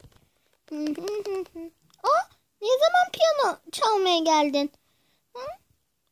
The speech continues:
Zaten ben buradaydım. Nasıl? Daha demin su almaya gidiyordun. Ya en iyi arkadaşım.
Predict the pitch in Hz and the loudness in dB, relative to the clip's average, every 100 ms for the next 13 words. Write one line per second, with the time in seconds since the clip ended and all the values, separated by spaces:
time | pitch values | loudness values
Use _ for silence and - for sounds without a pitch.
0 | - 294 339 427 539 508 508 453 415 440 | -14 -2 0 0 -4 -2 -2 0 0 0
1 | 453 494 453 370 330 294 269 277 - _ | 0 2 2 0 2 2 2 -4 -8 _
2 | _ _ _ _ _ 311 349 415 - - | _ _ _ _ _ 0 4 4 2 -6
3 | - 320 269 247 262 - _ _ - 349 | -2 2 2 2 -2 -6 _ _ -12 0
4 | 440 453 453 453 - 403 466 494 494 415 | 2 4 4 2 0 0 2 2 2 2
5 | 359 359 330 320 339 415 554 _ _ _ | 0 0 0 0 0 0 -2 _ _ _
6 | _ _ _ _ _ _ - 269 294 311 | _ _ _ _ _ _ -14 -6 -2 0
7 | 311 302 302 370 403 440 427 415 - 349 | 0 -2 -2 0 2 2 2 0 -2 -4
8 | 349 339 - - 339 339 | -2 -2 -4 -4 -2 -2